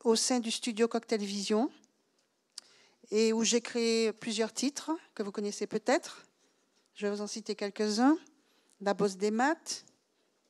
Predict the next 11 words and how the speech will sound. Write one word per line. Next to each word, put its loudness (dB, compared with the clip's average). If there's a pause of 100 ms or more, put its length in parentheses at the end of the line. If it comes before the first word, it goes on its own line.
(140)
Mes 2
Willow, 2 (760)
Freedom, 4 (960)
Adi, 0 (960)
Adibou, -2 (2500)
Les 2
Goblins, 6 (680)
un, 4
deux, 4
trois, 0 (1080)
Geisha, 4